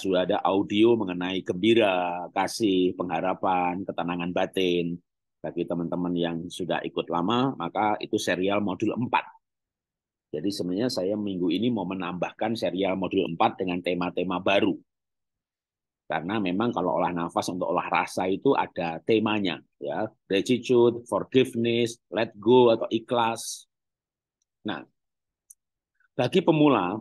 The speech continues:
ini boleh ikut karena kalau di John Kabat-Zinn ini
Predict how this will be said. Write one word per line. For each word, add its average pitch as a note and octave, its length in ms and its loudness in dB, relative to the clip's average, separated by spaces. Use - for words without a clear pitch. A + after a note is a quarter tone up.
ini C#3+ 240 2
boleh G#2 320 2
ikut - 400 -4
karena G2+ 580 0
kalau F2+ 320 -2
di G#2+ 100 -2
John A2+ 220 0
Kabat-Zinn F#2 480 0
ini A#2 240 2